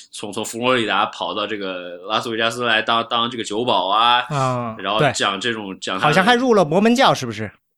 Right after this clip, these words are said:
Speaker 1: 呃，这个倒没有提，但是就是讲他是怎么当-，在，在拉斯维加斯的一些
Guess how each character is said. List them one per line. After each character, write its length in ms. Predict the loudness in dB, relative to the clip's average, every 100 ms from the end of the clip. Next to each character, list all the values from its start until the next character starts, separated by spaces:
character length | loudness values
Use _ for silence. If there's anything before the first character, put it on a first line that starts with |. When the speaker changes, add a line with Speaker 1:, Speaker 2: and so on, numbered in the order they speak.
| _ -4
Speaker 1:
呃， 640 | 2 6 6 6 6 2 2
这 220 | 4 4
个 100 | 4
倒 380 | 4 4 2 -4 0
没 80 |
有 160 | 2 2
提， 500 | 0 -2 -2 -2 -4 _ _ _ _ _
但 160 | 0 2
是 100 | 2
就 140 | 0
是 160 | -4 -4
讲 220 | -4 -2
他 160 | 0 -2
是 100 | -4
怎 140 | -10
么 100 | -12
当-， 260 | -6 -4 -4 -6
在， 180 | -4 -4
在 300 | -2 -2 -2
拉 180 | -2 -4
斯 80 | -2
维 100 | -4
加 80 | -4
斯 120 | -4
的 80 | -6
一 80 |
些 300 | -4 -6 -8